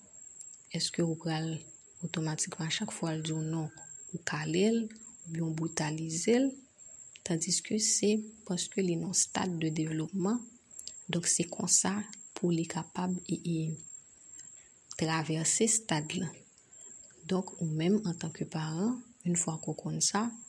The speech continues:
w ap konnen ke w ap akonpaye l pou l travèse stad la, san ke ou pa fwase l, san ke ou pa kraze pèsonalite li, pou pi devan, pou l kapab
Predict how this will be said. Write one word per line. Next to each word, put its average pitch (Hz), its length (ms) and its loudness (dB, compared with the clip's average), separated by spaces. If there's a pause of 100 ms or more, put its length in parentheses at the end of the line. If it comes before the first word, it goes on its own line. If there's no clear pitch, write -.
(120)
w 170 100 -2
ap 160 100 -6
konnen 156 380 -2
ke 208 160 0
w 208 160 0
ap 165 180 -10
akonpaye 180 800 0
l 175 80 2
pou 175 160 -2
l 160 80 -4
travèse 165 800 0
stad 151 420 -4
la, 165 160 -2
san 196 240 -2
ke - 140 -4
ou 160 80 -2
pa 160 160 -6
fwase - 640 0
l, 202 80 2
san 196 200 -4
ke - 100 -10
ou - 80 -12
pa 156 160 -4
kraze 170 580 0
pèsonalite 196 920 0
li, 190 160 0 (1120)
pou 214 140 4
pi 208 200 2
devan, 175 460 4 (260)
pou 247 200 6
l 247 180 2
kapab 202 420 0